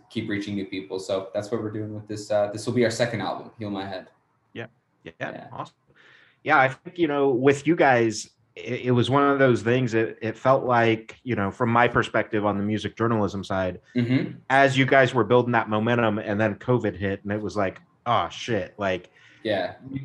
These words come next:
Speaker 2: you really, I, I felt bad for a lot of artists like you in that, in that perfect, you know, realm of things are starting to go the right way and, and
Speaker 1: Mm-hmm.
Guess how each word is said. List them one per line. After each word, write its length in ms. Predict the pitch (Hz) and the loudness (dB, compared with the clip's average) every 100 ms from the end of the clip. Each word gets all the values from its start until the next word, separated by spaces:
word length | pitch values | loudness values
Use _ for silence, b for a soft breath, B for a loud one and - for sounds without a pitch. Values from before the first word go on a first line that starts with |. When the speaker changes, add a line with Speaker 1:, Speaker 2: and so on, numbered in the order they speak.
| 135 | 4
Speaker 2:
you 140 | 147 | 6
really, 440 | 147 180 170 156 | 10 10 12 8
I, 380 | 139 143 143 123 | 6 6 6 6
I 40 | 135 | 4
felt 320 | 175 160 156 | 6 6 6
bad 320 | 139 143 135 - | 6 6 2 0
for 260 | 127 120 | 2 2
a 100 | 117 | 0
lot 180 | 120 143 | 4 4
of 80 | 156 | 4
artists 360 | 113 107 104 123 | 2 2 -2 -4
like 260 | 110 104 | -4 -2
you 240 | 113 110 107 | 2 2 4
in 140 | 104 | 0
that, 260 | 110 107 - | -2 -4 -6
in 180 | 110 110 | -4 0
that 280 | 123 120 | 0 -2
perfect, 640 | - 151 151 - - - _ _ _ - | 0 0 2 -2 -2 -20 _ _ _ -4
you 160 | 123 | 0
know, 160 | 117 110 | 2 2
realm 480 | 104 113 131 131 120 | 2 4 6 6 4
of 480 | 107 107 104 104 98 b b b _ - | 0 -2 0 -2 -4 b b b _ -2
things 300 | 120 139 139 | 2 2 2
are 80 | 127 | 0
starting 380 | - 131 123 120 | 2 0 0 -2
to 80 | |
go 180 | 117 123 | 2 2
the 100 | 113 | 4
right 240 | 110 110 98 | 2 2 2
way 340 | 113 113 104 | 2 2 2
and, 300 | 101 101 101 - | -2 -6 -10 -8
and 200 | 107 101 | -4 -2
Speaker 1:
Mm-hmm. 260 | 107 107 | -2 -6